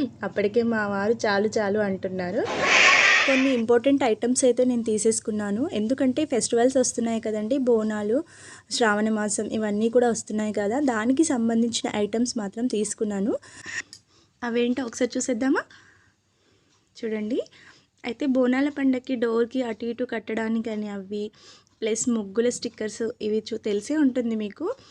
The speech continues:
నాకైతే ఇవి చాలా బాగా ఇష్టం అండి. అది పెట్టి చుట్టూ పెయింటింగ్‌తో ముగ్గులు వేసేసుకుందామని తెచ్చుకున్నాను. ఇది అయితే తులసి కోట కాడ, అదైతే గుమ్మం ముందు తెచ్చుకు-, పెట్టుకుందామని తెచ్చుకున్నాను. ఒకటైతే, ఇవైతే రెండు సెట్స్ తెచ్చుకున్నానండి గుమ్మానికి కట్టేటివి.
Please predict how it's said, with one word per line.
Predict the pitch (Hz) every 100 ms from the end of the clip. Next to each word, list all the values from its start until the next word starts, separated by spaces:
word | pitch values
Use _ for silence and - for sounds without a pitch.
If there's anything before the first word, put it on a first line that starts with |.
| - -
నాకైతే | 214 220 220
ఇవి | 233 214 220
చాలా | 220 202 208 233
బాగా | 214 202 214
ఇష్టం | 220 220 - 214
అండి. | 196 190 277 -
అది | 196
పెట్టి | - 196 - 262
చుట్టూ | 247 220 - 247
పెయింటింగ్‌తో | 226 202 196 220 214 226
ముగ్గులు | 214 190 208
వేసేసుకుందామని | 202 196 202 - 196 190 196 190 190
తెచ్చుకున్నాను. | 196 - - 190 180 226 523 _ - - - _
ఇది | 247 262
అయితే | 254 277
తులసి | 277 226 226 254
కోట | 240 226 226
కాడ, | 226 214 254
అదైతే | 302 214 214 254
గుమ్మం | 226 214 226 233
ముందు | 226 220 220
తెచ్చుకు-, | 214 202 - -
పెట్టుకుందామని | - 208 208 220 214 208
తెచ్చుకున్నాను. | 208 190 - 190 190 262 523 _ - _ _
ఒకటైతే, | 233 269 269 277 277
ఇవైతే | 262 254 254 302
రెండు | 285 233 233
సెట్స్ | 269 269 -
తెచ్చుకున్నానండి | - 233 233 - 214 214 202 202 208 294
గుమ్మానికి | 269 226 226 240 240
కట్టేటివి. | 240 208 - 208 208 202